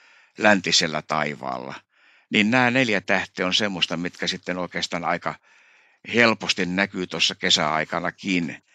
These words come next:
Että siinä mielessä, ja sitten jos vielä miettii tuolta vaikka ajomiehen kapellaa, joka sitten jää tonne jo –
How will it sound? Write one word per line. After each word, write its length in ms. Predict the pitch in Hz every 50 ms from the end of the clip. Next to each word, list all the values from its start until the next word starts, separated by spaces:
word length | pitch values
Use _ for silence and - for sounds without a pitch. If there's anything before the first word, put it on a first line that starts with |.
| _ _ _ _ _ _ _ _ _ -
Että 440 | - 62 71 - - - 76 65 - - - - - - -
siinä 340 | - - 104 98 92 90 85
mielessä, 400 | 85 90 87 87 82 - - 92
ja 80 | 92
sitten 300 | 95 110 95 - 123 131
jos 240 | 135 123 - - -
vielä 280 | 123 113 110 107 101 98 _ _ _ _ _ _ _ _ _ _ _ _ _ _ _ _ -
miettii 680 | 104 101 101 101 101 98 - _ _ - - 107 101
tuolta 480 | 98 - 101 101 101 95 - - 98 95 _ _ _ _ _ _ _ _ _ _ - 82 82
vaikka 360 | 90 95 95 92 - - 85 90
ajomiehen 580 | 95 98 95 92 92 92 90 90 98 95 87
kapellaa, 640 | - - 107 101 - 92 87 87 85 85 85 87 85
joka 360 | 82 87 85 - 87 85 80
sitten 460 | - 92 82 - - 90 82 82 82
jää 220 | 87 90 90 85 80
tonne 320 | - 87 82 80 80 82
jo – 200 | 85 87 78 73